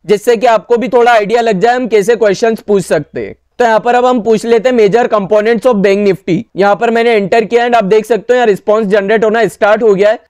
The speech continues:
and अब यहाँ पर हमें कुछ ही टाइम में पूरे बैंक निफ्टी के कंपोनेंट्स भी देखने को मिल जाएंगे। तो आप देख सकते हो हमारे सामने बैंक निफ्टी के कंपोनेंट्स आना स्टार्ट हो गए हैं। फिर सेकंड में एचडीएफसी बैंक, आईसीआईसीआई बैंक, कोटक महिंद्रा बैंक, एक्सिस बैंक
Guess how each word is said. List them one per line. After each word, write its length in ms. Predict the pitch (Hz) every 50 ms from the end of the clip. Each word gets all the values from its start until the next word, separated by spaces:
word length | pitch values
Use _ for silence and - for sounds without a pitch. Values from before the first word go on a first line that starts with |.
| _ -
and 120 | 226 226
अब 120 | 233 214 233
यहाँ 160 | 220 208 208
पर 180 | - 233 233
हमें 160 | 233 226 247 233
कुछ 240 | 185 220 208 - 247
ही 60 | 233
टाइम 220 | 196 233 214 214
में 120 | 214 240 220
पूरे 260 | 190 220 214 220 240
बैंक 200 | 196 202 196 202
निफ्टी 300 | 208 214 196 - 233 233
के 100 | 208 240
कंपोनेंट्स 600 | - 226 196 180 151 196 196 202 214 220 190 185
भी 120 | 196 247
देखने 340 | 202 202 185 175 - 196 214
को 120 | 190 226 220
मिल 220 | 202 190 185 175
जाएंगे। 460 | 151 160 139 127 123 120 117 110 - - _ _ _ -
तो 60 | 214
आप 100 | 220 202
देख 200 | 185 220 233 220
सकते 280 | - 247 196 - 254
हो 40 | 240
हमारे 260 | 226 233 226 233 240
सामने 280 | 214 240 226 220 226 247
बैंक 200 | 196 214 214 214
निफ्टी 320 | 220 220 214 - - 240
के 120 | 202 240 233
कंपोनेंट्स 560 | - 214 196 156 190 202 202 208 226 202 -
आना 260 | 226 214 208 226 220
स्टार्ट 340 | 196 - - 220 196 208 196
हो 100 | 233 220 196
गए 140 | 190 196 202
हैं। 120 | 214 226 - _ _ _
फिर 120 | - 226 214
सेकंड 380 | - 226 208 165 214 220 220
में 80 | 226 233
एचडीएफसी 520 | 220 202 190 170 190 220 226 202 - 233
बैंक, 320 | 220 190 214 214 220 220 -
आईसीआईसीआई 680 | - 196 180 180 180 - 226 226 220 202 - 226 220
बैंक, 280 | 220 190 202 208 220 -
कोटक 340 | - 208 190 160 220 214 190 202
महिंद्रा 400 | 214 208 196 196 190 202 208 208
बैंक, 280 | 185 208 202 214 220 - -
एक्सिस 380 | 190 180 - - - 220 214
बैंक 300 | 185 180 202 208 226 -